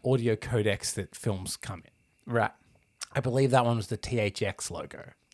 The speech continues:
Speaker 2: You're correct. Yes.
Speaker 1: Uh, now, I think there might have been another sound before this one when I was writing it down, I'm not sure, but I did hear the startup of a Mac.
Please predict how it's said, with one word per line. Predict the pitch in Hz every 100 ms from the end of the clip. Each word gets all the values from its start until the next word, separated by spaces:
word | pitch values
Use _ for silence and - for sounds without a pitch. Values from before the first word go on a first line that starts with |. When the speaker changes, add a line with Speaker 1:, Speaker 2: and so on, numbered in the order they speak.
| -
Speaker 2:
You're | 135 131
correct. | - - 143 160 233 - - - -
Yes. | 120 170 156 - - _ _ -
Speaker 1:
Uh, | 120 117 113 113 -
now, | 131 139 123
I | 120
think | - 202 -
there | 233
might | 170 170
have | 165
been | 165
another | 147 139
sound | 165 131 104 -
before | 107 - 139 139
this | 120 -
one | 123 110
when | 107
I |
was | 95
writing | 107 104
it |
down, | 95
I'm | 98
not | 104 -
sure, | 110 98
but | 101 -
I | 117
did | 127 123
hear | 135
the | 110
startup | - 123 120 120 120
of | 104
a |
Mac. | 101 101 90 -